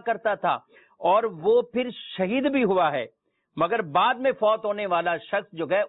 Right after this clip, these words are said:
اس سے پہلے جنت کے اندر چلا گیا۔ تو نبی پاک علیہ السلام نے ارشاد فرمایا، کیا یہ اپنے شہید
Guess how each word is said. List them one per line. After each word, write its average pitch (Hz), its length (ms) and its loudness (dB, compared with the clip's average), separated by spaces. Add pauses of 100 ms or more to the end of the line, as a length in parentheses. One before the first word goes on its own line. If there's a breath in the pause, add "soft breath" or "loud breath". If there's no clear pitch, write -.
اس 233 180 -12
سے 240 100 0 (120)
پہلے 151 320 -2
جنت 254 340 -4
کے 254 60 0
اندر 240 260 -2
چلا 226 240 0
گیا۔ 196 180 -2 (880)
تو 123 40 -8
نبی 135 300 -4
پاک 151 260 0
علیہ 147 140 -4
السلام 135 340 -6
نے 143 100 -4
ارشاد 131 280 -4 (100)
فرمایا، 127 420 -2 (680)
کیا 202 220 2 (120)
یہ 196 400 0 (140)
اپنے 190 480 -4
شہید 175 640 -4